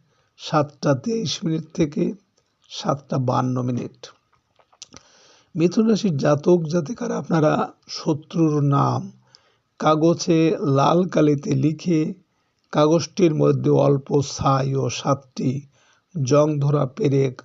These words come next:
মুখবন্ধ করে শিশিতে আটকে শনিবারের সন্ধ্যায়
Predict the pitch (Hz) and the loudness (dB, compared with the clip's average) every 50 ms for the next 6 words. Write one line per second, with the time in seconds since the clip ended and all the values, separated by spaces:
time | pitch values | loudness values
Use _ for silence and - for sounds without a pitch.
0 | - _ _ - 139 143 160 165 156 185 196 180 226 156 147 143 135 127 139 131 | -20 _ _ -4 -2 -2 -2 -2 -2 -4 -4 -4 -2 -2 0 0 0 0 0 -2
1 | 117 - - 143 139 135 120 113 113 - _ _ _ _ _ _ _ _ _ _ | -2 -2 0 0 2 0 0 -2 -6 -12 _ _ _ _ _ _ _ _ _ _
2 | _ _ - - - 190 180 - 214 196 - - 196 190 180 - 160 170 147 147 | _ _ -8 -6 -4 -2 -2 -2 -2 -4 -2 -2 -2 -2 -2 -2 -2 -2 -2 -2
3 | 151 - - - - 160 147 147 139 143 - - - - 160 165 165 165 170 165 | -2 -6 -10 -4 0 2 2 2 2 0 -2 -6 -6 -4 -2 0 0 0 0 0
4 | 160 165 160 139 - - 170 180 185 196 151 139 123 107 110 104 | 0 -2 -2 -4 -4 -2 -2 0 0 0 0 0 -2 -2 -4 -6